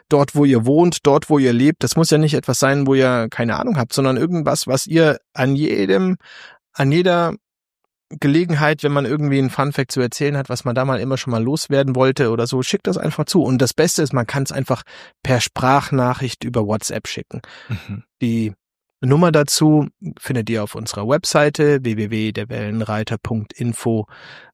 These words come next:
Speaker 1: Ähm, der wellenreiter punkt info. <laughs> Punkt, das war's schon. Und dann einfach auf Apropos. Und da gibt's dann auch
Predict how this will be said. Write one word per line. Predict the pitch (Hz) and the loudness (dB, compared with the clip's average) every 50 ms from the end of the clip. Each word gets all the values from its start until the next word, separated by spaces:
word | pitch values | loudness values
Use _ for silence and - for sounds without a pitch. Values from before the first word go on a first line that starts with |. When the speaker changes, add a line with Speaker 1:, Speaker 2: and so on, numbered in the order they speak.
| _ _ _ _ | _ _ _ _
Speaker 1:
Ähm, | - 117 107 107 107 107 107 107 107 107 107 107 107 104 - 95 - | -4 -2 0 0 0 0 -2 -2 -2 -4 -4 -6 -8 -10 -10 -12 -8
der | 139 120 131 123 | -4 -2 0 2
wellenreiter | 139 135 131 127 127 120 113 135 131 | 2 2 2 2 0 0 0 0 0
punkt | - 165 185 196 | 2 2 2 2
info. | 240 254 254 - - 147 113 - - - - 202 - - 233 | 2 2 2 2 2 2 2 2 2 2 2 0 2 2 0
<laughs> | 190 - 220 214 196 - 170 - | 0 0 0 0 0 -2 -2 -2
Punkt, | - 320 302 226 143 - - | 0 0 0 0 0 -2 -2
das | 165 185 - - | 0 -2 0 0
war's | 170 165 196 202 - | 0 0 0 0 -2
schon. | 151 135 113 - - - - - | -4 -6 -6 -8 -10 -10 -4 -2
Und | 139 131 117 | 0 0 2
dann | 139 170 | 2 2
einfach | 196 202 247 - 214 190 | 2 2 2 2 2 2
auf | 208 202 - - | 0 0 0 -2
Apropos. | - - - - 208 185 - 202 175 127 110 | -4 -2 -2 -2 -2 0 0 0 0 0 0
Und | 113 | -2
da | 113 127 | -2 -2
gibt's | 135 151 151 143 - - | -2 -2 -4 -4 -4 -2
dann | 131 131 131 | 0 0 2
auch | 117 120 123 - - | 2 2 0 0 -4